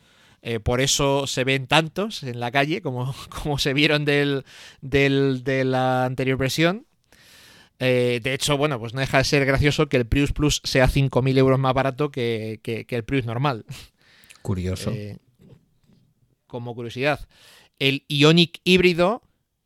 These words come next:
Speaker 1: empieza en veinte, en veinte mil novecientos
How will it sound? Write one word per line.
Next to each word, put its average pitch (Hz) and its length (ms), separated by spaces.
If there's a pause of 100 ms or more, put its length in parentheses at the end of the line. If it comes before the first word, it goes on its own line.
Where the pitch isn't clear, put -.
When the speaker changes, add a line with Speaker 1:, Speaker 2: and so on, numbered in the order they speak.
(260)
Speaker 1:
empieza 147 840
en 127 200
veinte, 127 480
en 127 100
veinte 120 280
mil 135 120
novecientos 135 540